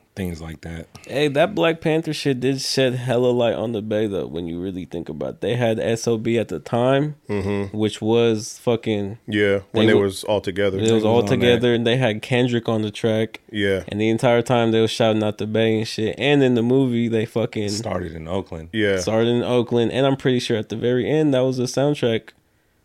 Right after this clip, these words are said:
Speaker 2: for the shit, if I'm not mistaken. Or they played the song in the movie, or some shit like that.
Speaker 3: They
Speaker 2: But
Speaker 3: right,
Speaker 2: either
Speaker 1: you're
Speaker 2: way,
Speaker 1: right, you're right.
Speaker 2: it was a
Speaker 1: <clears throat>
Speaker 2: fucking Marvel movie.
Speaker 3: Yeah.
Speaker 2: And you had Bay Area natives shouting out the Bay on that shit.
Speaker 3: Yeah, and
Speaker 2: With
Speaker 3: Mozzie got on
Speaker 2: Kendrick.
Speaker 3: it.
Speaker 2: With Kendrick.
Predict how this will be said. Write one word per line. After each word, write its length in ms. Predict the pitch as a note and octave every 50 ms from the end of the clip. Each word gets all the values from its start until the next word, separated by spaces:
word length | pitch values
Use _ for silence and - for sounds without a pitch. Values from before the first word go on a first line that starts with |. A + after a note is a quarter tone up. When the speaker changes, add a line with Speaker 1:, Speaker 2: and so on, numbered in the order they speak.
| _ _
Speaker 2:
for 160 | - A2 A2+
the 100 | G#2+ A2
shit, 340 | - - D#3+ D#3+ - - -
if 120 | - B2+ -
I'm 120 | A#2+ A2+
not 100 | A#2 A2+
mistaken. 640 | A2+ - - - - A#2+ B2+ C3+ - - - - -
Or 140 | - A#2+ C#3+
they 140 | D3+ C#3+ C3
played 240 | - C#3 C3+ B2+ A#2+
the 80 | A2+
song 260 | - - A#2 A#2 A2+ A2
in 60 | F#2
the 80 | F2
movie, 400 | F2 G#2 G#2 G#2+ G#2+ - - - C#3+
or 120 | D#3+ - C3+
some 180 | - D#3+ D3+
shit 220 | D3 - A2+ F2+ D#2
like 180 | C#2 B1+ -
that. 220 | - - C2+ - - _ _ _ _ _ _ _ _ _ _ _ _
Speaker 3:
They 140 | A#2+ A2+ B2 A#2+
Speaker 2:
But 40 | -
Speaker 3:
right, 60 | E3+
Speaker 2:
either 140 | F3 D#3 D3
Speaker 1:
you're 40 | C#3
Speaker 2:
way, 180 | D3+ D#3 B2 F#2
Speaker 1:
right, 100 | E2+ - -
you're 100 | G2+ F#2+
right. 140 | E2 E2+ -
Speaker 2:
it 80 | C#3+ D#3
was 180 | D3 C3+ A#2
a 100 | A2 E3+ F3
Speaker 1:
<clears throat> 80 | -
Speaker 2:
fucking 380 | C3+ F3 F3+ D#3 B2 G#2+ G2+ G2
Marvel 520 | G#2+ A2+ B2 B2+ C3 C#3 C3 A#2+ A#2 A2+
movie. 480 | A#2 A#2 A#2 A#2 A2+ A2 A2 A2 A2+ A#2 - _ -
Speaker 3:
Yeah. 400 | A#2 A2+ A2+ A2 G#2+ G#2 G2+ G2 - - _ -
Speaker 2:
And 100 | G#2+ A#2+
you 120 | B2+ B2+
had 240 | B2 A#2+ A2 G#2+ A2
Bay 240 | A#2 B2 B2+ A2+ F#2+
Area 340 | A#2 B2 B2 B2 A#2+ A#2
natives 500 | A#2+ A#2 A#2+ B2 A#2+ A#2 A2 A2 - -
shouting 320 | - A#2 A#2 A#2 A#2 A#2 A2+
out 180 | A2+ A2 -
the 60 | - A2
Bay 240 | A2 A#2 A#2+ A#2+
on 140 | A#2 A2 A2+
that 160 | G#2+ G2 A#2
shit. 360 | - - - A#2 A2+ A2+ - - _ _ -
Speaker 3:
Yeah, 260 | B2+ C#3 D3 B2 B2
and 140 | C#3 C3 A#2+
Speaker 2:
With 100 | C3+ C#3+ D3+ C#3 B2+
Speaker 3:
Mozzie 40 | B2+
got 100 | C#3 B2
on 60 | A#2 A#2 A2+
Speaker 2:
Kendrick. 180 | A2+ G#2+ G2+ F#2+
Speaker 3:
it. 120 | - - _ _
Speaker 2:
With 260 | - C#3+ E3 D#3 - -
Kendrick. 480 | F3 E3+ E3+ D3 A2 E2+ - - _